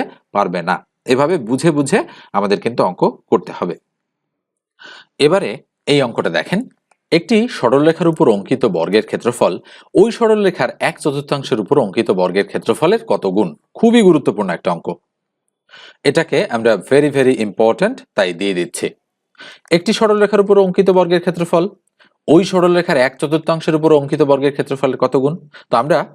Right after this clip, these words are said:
শর্টকাট মেথড এবং ডিটেলস মেথড দুইভাবেই কিন্তু এই অঙ্ক করতে পারি। তো আমি শর্টকাট মেথডটা একটু দেখাচ্ছি। যদি বলে এক চতুর্থাংশের উপর, তার মানে চার ভাগের এক ভাগ, তার অর্থাৎ চারের সাথে সম্পর্কিত।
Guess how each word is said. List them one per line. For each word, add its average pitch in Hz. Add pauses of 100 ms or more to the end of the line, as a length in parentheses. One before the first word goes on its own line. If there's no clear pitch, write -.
(200)
শর্টকাট 107
মেথড 214 (300)
এবং 107 (100)
ডিটেলস 95
মেথড 87 (120)
দুইভাবেই 139
কিন্তু 127
এই 95
অঙ্ক 87 (120)
করতে -
পারি। 87 (500)
তো 151
আমি 143 (360)
শর্টকাট 123
মেথডটা 123
একটু -
দেখাচ্ছি। - (560)
যদি 165 (140)
বলে 117 (460)
এক 185
চতুর্থাংশের 113
উপর, - (100)
তার 139
মানে 160 (320)
চার 202
ভাগের 127
এক 85
ভাগ, 87
তার 170
অর্থাৎ 147
চারের 165
সাথে 131
সম্পর্কিত। 92